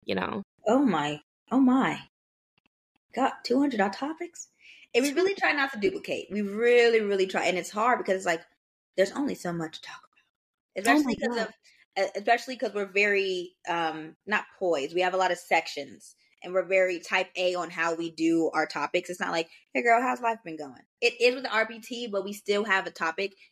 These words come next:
Speaker 2: And at the end of the day, we still want the girlies to learn something, not just, like, just to hear us rant, which I know y'all love, but our, our goal with this whole podcast was to have the girlies learn from our mistakes.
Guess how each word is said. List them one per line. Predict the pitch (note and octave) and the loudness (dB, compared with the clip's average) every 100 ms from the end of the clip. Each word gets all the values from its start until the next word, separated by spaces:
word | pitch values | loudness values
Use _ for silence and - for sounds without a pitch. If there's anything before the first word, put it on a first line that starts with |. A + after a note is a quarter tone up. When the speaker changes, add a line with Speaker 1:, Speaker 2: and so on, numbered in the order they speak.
| _ | _
Speaker 2:
And | F3+ | -2
at | G3 | -2
the | G#3+ | -2
end | |
of | |
the | F#3+ | 2
day, | F#3 | 2
we | F#3 F#3 | 2 0
still | G3+ | 0
want | F#3+ | 0
the | F3+ | 2
girlies | F3 F3 F3 | 2 2 0
to | D3+ | 0
learn | C#3+ D#3+ F3+ A3+ D#4+ F#4+ _ _ | 4 4 4 4 2 -2 _ _
something, | - C#4+ D4 D#4 | -2 0 2 0
not | B3 A#3 | 2 0
just, | A3+ | 0
like, | G3 E3+ F#3+ | 2 2 -2
just | G3+ G3+ | -4 -2
to | E3 | 2
hear | F#3+ F3+ | 4 6
us | F3 F3 | 4 0
rant, | D#3+ D#3+ F#3+ - | -6 -4 -4 -4
which | G3 G3+ | -6 -2
I | A3+ | 0
know | B3 | 0
y'all | A3+ F#3 | 0 0
love, | F3 F#3+ G3+ F#3 | 2 2 0 -2
but | D#3 - _ _ _ - | -6 -6 _ _ _ -6
our, | - G3 | 2 2
our | - G3+ G3 | 4 2 2
goal | G3+ A3 A3+ G3 | 2 4 4 2
with | F#3+ F#3+ F3+ | 2 -2 -4
this | F3 | 0
whole | F3+ F3+ | 2 2
podcast | E3+ E3 F#3 G3+ G3 F3+ | 2 0 2 0 0 -4
was | E3+ E3 | -6 -4
to | |
have | E3 D#3+ | -2 0
the | D#3+ | 0
girlies | D#3 D#3 D#3 | -4 -6 -4
learn | D#3+ D3+ | -4 -4
from | D#3 D3 | -10 -12
our | |
mistakes. | B2+ - - - - | -14 -14 -16 -16 -20